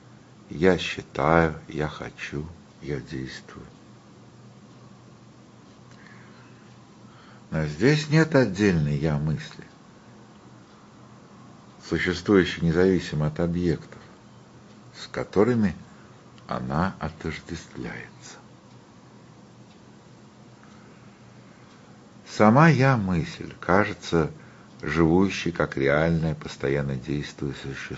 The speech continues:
существо, только из-за беспрестанного потока непрерывных отождествлений. Почти все эти отождествления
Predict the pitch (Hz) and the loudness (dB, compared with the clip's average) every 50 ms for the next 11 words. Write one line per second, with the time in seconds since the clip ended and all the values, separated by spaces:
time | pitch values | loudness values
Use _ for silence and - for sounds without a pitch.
0 | - - 69 69 - - - 65 - - - - - 65 67 76 80 80 76 76 | -12 -12 -10 -10 -10 -12 -12 -12 -14 -16 -16 -14 -12 -6 -2 0 2 2 0 -2
1 | - - - - - - - - - - - - - - - - - - - - | -6 -14 -20 -20 -20 -20 -20 -20 -20 -20 -20 -20 -20 -20 -20 -20 -20 -20 -20 -20
2 | - - - - - - - - - - - - - - - - - - - - | -20 -20 -20 -20 -20 -20 -20 -20 -20 -20 -20 -20 -20 -20 -20 -20 -20 -20 -20 -20
3 | - - - - - - - - - 104 - 73 - - 110 113 92 85 82 73 | -20 -20 -20 -20 -20 -20 -8 2 2 2 2 2 -2 -2 -2 -2 0 0 -2 -2
4 | 76 78 76 - - - - - 73 67 - - - - - - 90 101 113 113 | -2 -4 -4 -6 -10 -14 -8 -6 -6 -6 -6 -10 -14 -4 0 4 4 6 6 4
5 | 110 107 107 101 92 82 - - 73 71 - - - 76 78 85 85 85 - - | 4 2 2 2 0 -2 -2 -4 -4 -4 -4 -4 0 2 2 2 2 0 -2 -4
6 | 82 85 85 - - - - - - - - - - - - - - - - - | -6 -6 -8 -16 -20 -20 -20 -20 -20 -20 -20 -20 -20 -20 -20 -20 -20 -18 -10 -6
7 | 76 73 67 - - 64 64 62 57 60 71 76 80 80 82 78 76 - - 67 | -4 -4 -4 -4 -6 -6 -6 -6 -6 -4 -2 -2 -2 -2 -4 -6 -6 -8 -10 -12
8 | - - 73 67 65 62 - 69 - - - - 73 71 64 60 - - - - | -8 -8 -10 -10 -10 -14 -16 -16 -16 -16 -12 -8 -8 -8 -8 -8 -12 -18 -20 -20
9 | - - - - - - - - - - - - - - - - - - - - | -20 -20 -20 -20 -20 -20 -20 -20 -20 -20 -20 -20 -20 -20 -20 -20 -20 -20 -20 -20
10 | - - - - - - - - - - - - - - - - - - - - | -20 -20 -20 -20 -20 -20 -20 -20 -20 -20 -20 -20 -20 -20 -20 -20 -20 -20 -20 -20
11 | - - - - - - - - - - - - - - - - - - - - | -20 -20 -20 -20 -20 -20 -20 -20 -20 -20 -20 -20 -20 -20 -20 -20 -20 -20 -20 -20
12 | - - - - - - - - - - - - 82 82 80 - - - - 92 | -20 -20 -20 -18 -18 -18 -18 -20 -20 -20 -4 0 0 0 0 -2 -8 -4 -4 -4
13 | 82 - - - 113 104 92 82 78 67 - - 71 69 - 71 67 62 64 69 | -4 -4 -2 2 4 6 6 6 4 2 -2 -6 -6 -6 -4 -8 -8 -8 -10 -16
14 | - - - - 80 90 110 139 147 143 139 139 135 127 135 | -18 -18 -14 -8 -6 -6 -4 -4 -4 -6 -6 -6 -6 -8 -8